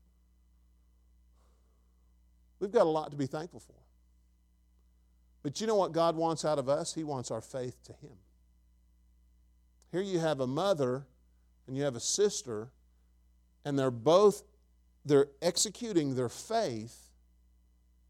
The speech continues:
for the life of a child. Can you imagine that?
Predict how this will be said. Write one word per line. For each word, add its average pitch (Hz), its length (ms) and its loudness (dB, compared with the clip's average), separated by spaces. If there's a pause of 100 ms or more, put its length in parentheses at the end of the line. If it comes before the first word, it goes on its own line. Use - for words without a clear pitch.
(360)
for 135 100 -12
the 131 80 -4
life 131 320 -4
of 110 120 -14
a 107 60 -10
child. - 460 -18 (880)
Can 202 120 -10
you 294 160 -8
imagine 131 520 -10
that? 180 200 -14